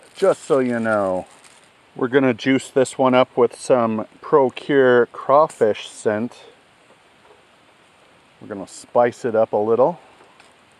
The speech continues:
Lots of little ridges and stuff in this bait to work that scent into.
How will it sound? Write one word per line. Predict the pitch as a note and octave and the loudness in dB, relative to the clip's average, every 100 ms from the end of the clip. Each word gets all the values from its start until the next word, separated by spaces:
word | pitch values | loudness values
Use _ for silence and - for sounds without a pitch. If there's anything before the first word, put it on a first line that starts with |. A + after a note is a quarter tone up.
| _ _ _ _ _ _ _ _ _ _ _ _ _ _ _ _ _ _ _ _ _ _ _ _ _ _ _ _ _ _ _ | _ _ _ _ _ _ _ _ _ _ _ _ _ _ _ _ _ _ _ _ _ _ _ _ _ _ _ _ _ _ _
Lots | A#2 A#2+ - | -4 -2 -2
of | B2 | 0
little | B2+ B2 A#2 | 4 4 4
ridges | A#2 C3 A#2+ B2 A2+ | 2 2 2 0 0
and | A#2 A2+ | -6 -8
stuff | - A#2+ A2+ A#2+ | -2 0 0 -4
in | A2+ | -6
this | A2+ | -6
bait | F#2+ A2+ A#2+ - | -2 0 0 -4
to | - | -6
work | G#2 A2+ A2+ - | -2 0 -2 -2
that | A#2 A2 - - | 0 2 0 -6
scent | - C#3 B2+ - | -8 -4 -4 -4
into. | A2+ G#2+ G#2+ C3 B2+ F3 | -6 -6 -6 0 2 0